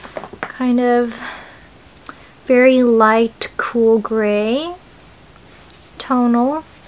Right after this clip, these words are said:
which literally goes with anything. I'm currently knitting, I guess I'll just pull it out. It's another whip. I haven't worked on this in a while, but I'm using Tsuki for my,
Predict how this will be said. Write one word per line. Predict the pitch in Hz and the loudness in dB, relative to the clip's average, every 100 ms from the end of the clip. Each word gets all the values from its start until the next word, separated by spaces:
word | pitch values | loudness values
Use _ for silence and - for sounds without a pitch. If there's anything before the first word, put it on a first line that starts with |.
| - | -12
which | 254 - - - - - - - - - - | -12 -12 -18 -20 -20 -20 -20 -20 -20 -18 -4
literally | 254 269 294 311 | 0 4 4 4
goes | 277 262 | 4 2
with | 277 | 0
anything. | 254 226 226 240 220 233 | 0 0 0 -2 -2 -2
I'm | 240 240 240 | 0 2 2
currently | 233 - 277 311 320 320 | 0 0 2 2 -2 -2
knitting, | 294 254 247 247 247 269 254 - - - - - | 0 2 2 2 0 -4 -8 -16 -20 -20 -20 -14
I | 233 | -12
guess | 254 349 | -12 -10
I'll | |
just | - - - | -12 -12 -8
pull | 220 | -4
it | 214 | -2
out. | 208 220 - - - - - 277 - - - - - - - - - | -2 -4 -8 -20 -20 -20 -10 -10 -10 -16 -16 -16 -16 -14 -14 -14 -14
It's | - | -10
another | 269 269 285 | -8 -6 -4
whip. | 277 277 269 - - - - - - - - - - - - - - - - - - - - | -2 0 0 -2 -12 -12 -16 -20 -20 -20 -18 -18 -20 -20 -20 -20 -20 -14 -14 -14 -20 -14 0
I | |
haven't | 262 294 294 | 2 4 4
worked | 269 262 | 4 4
on | 285 277 | 4 6
this | 269 | 4
in | 285 | 2
a | 269 | 2
while, | 247 233 220 | 4 6 6
but | 214 233 | 4 2
I'm | 233 | 4
using | 240 233 277 262 | 4 4 0 0
Tsuki | - - - 247 | -2 -6 -6 -8
for | - 254 240 233 | -4 0 2 4
my, | 240 233 226 226 226 220 226 247 233 | 4 6 4 4 4 4 2 2 -2